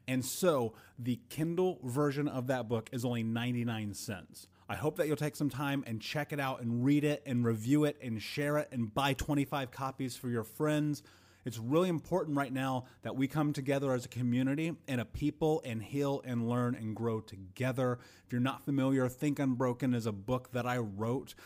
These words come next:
about my journey through healing based on the mindset, principles, and adaptations of, of really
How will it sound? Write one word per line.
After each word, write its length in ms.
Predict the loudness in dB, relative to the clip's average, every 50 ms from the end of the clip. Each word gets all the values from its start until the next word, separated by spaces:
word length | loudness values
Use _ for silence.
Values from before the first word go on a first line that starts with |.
| -20 -10 -8
about 400 | -8 -4 -4 -4 -4 -4 -6 -6
my 140 | -6 -6
journey 560 | -6 -8 -8 -6 -4 -2 -2 0 0 0 -2 -4
through 300 | -6 -6 -4 -4 -4 -4
healing 640 | -6 -12 -8 -2 -2 0 2 2 0 0 -2 -4 -8 -10 -16 -16 -10 -6
based 320 | -2 -2 -2 -2 -2 -4
on 140 | -2 -2 -2
the 60 | 0
mindset, 580 | 0 -2 -2 -2 -2 -4 -4 -4 -6 -6 -6 -8 -12 _
principles, 560 | -4 -2 -2 -2 -2 -4 -2 -2 -2 -2 -2
and 100 | -4 -6
adaptations 1000 | -6 -4 -4 -2 -2 -2 -2 -4 -8 -10 -8 -6 -6 -4 -4 -4 -4 -4 -4 -4
of, 160 | -6 -8 -8 -14 _ _ _ -4
of 280 | -4 -2 -2 -4 -8 -10 -14 -20 -20 -20 _ _ _ _ _ -4
really 460 | 0 2 4 4 4 4 2 2 -2